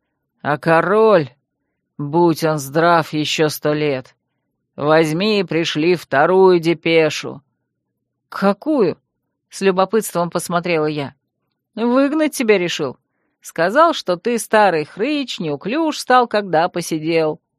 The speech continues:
Караульный кинул на меня дикий взгляд, но Фаэс не осерчал.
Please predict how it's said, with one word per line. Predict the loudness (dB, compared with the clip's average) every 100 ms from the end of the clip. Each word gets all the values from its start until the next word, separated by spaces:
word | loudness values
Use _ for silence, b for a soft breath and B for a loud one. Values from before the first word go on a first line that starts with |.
| _ _ _ _ _ _
Караульный | -2 2 4 4 2 0
кинул | -2 -2 -2 -2
на | -4
меня | -4 -4 -4
дикий | -4 -4 -6
взгляд, | -4 -2 2 0 -2
но | -4 -2 -2
Фаэс | -2 0 0 -2
не | -4 -6
осерчал. | -4 -8 -4 -4 -4